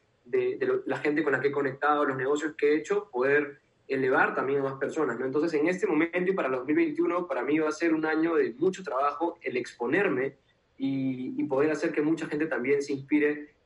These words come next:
y, y crezca sus negocios, crezca lo que,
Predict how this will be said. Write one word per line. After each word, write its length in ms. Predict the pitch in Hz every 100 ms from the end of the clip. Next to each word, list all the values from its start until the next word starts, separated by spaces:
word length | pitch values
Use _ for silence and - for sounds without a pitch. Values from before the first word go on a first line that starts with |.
| -
y, 320 | 131 123 135
y 60 |
crezca 300 | 135 165 180
sus 120 | 185 151
negocios, 600 | 139 156 147 160 147 143
crezca 580 | 160 175 180 180 160 135
lo 160 | 139
que, 200 | 139 135